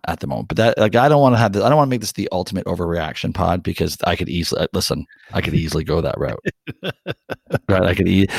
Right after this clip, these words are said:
Speaker 1: could easily, easily take, take us down that path, but I don't wanna do that just yet. Um, so, but why don't we do, like, why don't we, as part of this, why don't, let's go through our, the main, the main guys through week one. So I'm gonna throw the name out, you give 'em the grade, and then we'll talk about it.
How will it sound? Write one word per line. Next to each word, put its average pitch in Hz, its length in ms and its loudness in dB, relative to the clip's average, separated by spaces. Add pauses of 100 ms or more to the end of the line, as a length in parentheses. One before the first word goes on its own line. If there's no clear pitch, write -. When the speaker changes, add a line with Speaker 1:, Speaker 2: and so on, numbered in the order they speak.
(280)
Speaker 1:
could 104 140 0
easily, 110 680 6
easily 90 440 -2
take, 87 220 -2 (180)
take 107 180 2
us 85 80 -2
down 87 200 0
that 85 180 -2
path, - 260 -2
but 92 80 2
I 95 60 2
don't 120 100 4
wanna 147 140 6
do 147 80 8
that 135 200 4
just 104 300 2
yet. - 340 0 (440)
Um, 107 340 4 (720)
so, 143 100 0
but 131 120 4
why 147 120 6
don't 175 100 4
we 143 80 0
do, 131 120 -2
like, 117 240 -6
why 120 120 0
don't 135 100 0
we, 117 100 -4
as 110 80 -8
part 123 160 -2
of 101 60 -2
this, 85 100 -10
why 101 120 0
don't, 131 100 -4
let's - 160 -6
go 127 160 0
through 98 560 -2 (640)
our, 101 220 0 (200)
the 95 80 -2
main, 110 420 -2 (360)
the 104 80 -4
main 110 200 -2
guys 92 480 0 (160)
through 87 160 0
week 85 200 0
one. - 180 -2 (120)
So - 120 -2
I'm 113 80 4
gonna 143 100 4
throw 156 140 4
the 143 80 4
name 120 240 8
out, 107 180 4
you 98 120 2
give 113 140 4
'em 113 40 0
the 113 80 2
grade, 92 300 2
and 87 100 -4
then 85 100 0
we'll 82 80 -4
talk - 220 -6
about - 180 -14
it. - 520 -20